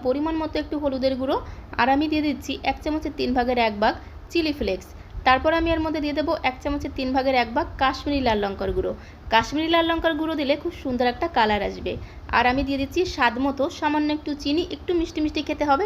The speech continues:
খেতে কিন্তু দারুণ লাগবে। তারপর আমি দিয়ে দিচ্ছি হাফ চামচের মতো জোয়ান। এবারে এক চামচ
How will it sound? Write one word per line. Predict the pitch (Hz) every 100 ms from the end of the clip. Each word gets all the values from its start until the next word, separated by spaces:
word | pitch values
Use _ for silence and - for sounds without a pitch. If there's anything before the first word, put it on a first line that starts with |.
| 403
খেতে | 240 233 233
কিন্তু | 247 285
দারুণ | 208 202 208 196
লাগবে। | - 175 - - - - -
তারপর | 247 254 302 330
আমি | 320
দিয়ে | 320 294
দিচ্ছি | 240 - 349 - - - -
হাফ | 269 269
চামচের | 302 294 302
মতো | 262 240 349 359
জোয়ান। | 269 240 196 - - - - -
এবারে | 269 294 262 415 - - 240
এক | 269 -
চামচ | 330 339